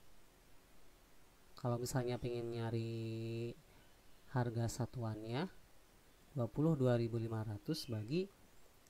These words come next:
dua. Berapa harganya? Sebelas ribu dua ratus lima puluh. Nah,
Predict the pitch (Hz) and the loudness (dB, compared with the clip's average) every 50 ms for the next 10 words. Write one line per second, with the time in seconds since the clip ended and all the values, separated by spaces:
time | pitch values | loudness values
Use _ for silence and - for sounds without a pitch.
0 | - - 120 139 160 147 143 - - - - - - - - 131 - 139 131 - | -6 0 4 6 6 6 4 2 -2 -8 -12 -14 -14 -14 -14 -10 -8 -8 -6 -4
1 | 151 156 151 147 143 147 147 147 151 156 156 - - - - - - - 120 107 | -2 -2 -2 -2 -2 0 0 0 0 -2 -4 -8 -14 -14 -12 -10 -8 -6 -4 -2
2 | 110 107 110 107 - - 123 113 104 104 107 127 170 226 233 - - - - - | -2 0 -2 -2 -4 -4 -4 -4 -4 -2 0 0 0 0 -2 -6 -12 -20 -20 -20
3 | - - - - - - - - - - - - - - - - - - - 127 | -20 -20 -20 -20 -20 -18 -18 -18 -18 -20 -20 -20 -20 -20 -20 -20 -18 -6 -2 2
4 | 120 117 113 110 107 107 104 101 - - 170 202 - - - - - - - - | 2 4 4 4 2 2 0 -2 0 0 0 0 0 -2 -6 -6 -10 -12 -16 -18
5 | - - - - - - - - 123 117 113 123 131 143 147 - - - 170 165 | -20 -20 -20 -20 -20 -12 -6 -2 -2 -2 0 0 -2 -2 -2 -4 -4 -4 0 4
6 | 156 147 147 151 - - - - 131 123 117 107 | 4 4 4 2 -4 -8 -4 -2 0 0 0 -2